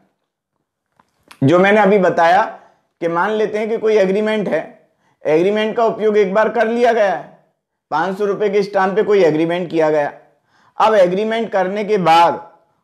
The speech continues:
वो जो है एग्रीमेंट पूरा हो गया, ग्यारह महीने की, बारह महीने की जो भी लिखा पड़ी थी वो पूरी हो गई।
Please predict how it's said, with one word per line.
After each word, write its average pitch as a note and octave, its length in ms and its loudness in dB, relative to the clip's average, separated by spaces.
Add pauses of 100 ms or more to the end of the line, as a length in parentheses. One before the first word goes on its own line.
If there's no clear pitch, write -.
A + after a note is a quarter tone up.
(220)
वो F#3+ 280 0
जो A3 140 0
है A3 200 0
एग्रीमेंट G3+ 400 -4
पूरा G3 280 -2
हो G3+ 140 2
गया, G#3 160 2
ग्यारह F#3+ 300 0
महीने G3 340 -4
की, G3 140 -8
बारह F3+ 300 0
महीने F#3+ 340 -6
की G3 100 -6
जो F#3 160 -2
भी F#3+ 120 -4
लिखा F3+ 280 -4
पड़ी F3+ 240 -2
थी G3 120 -8
वो F#3+ 140 -2
पूरी D3 280 -6
हो A2+ 100 -4
गई। F#2 180 -14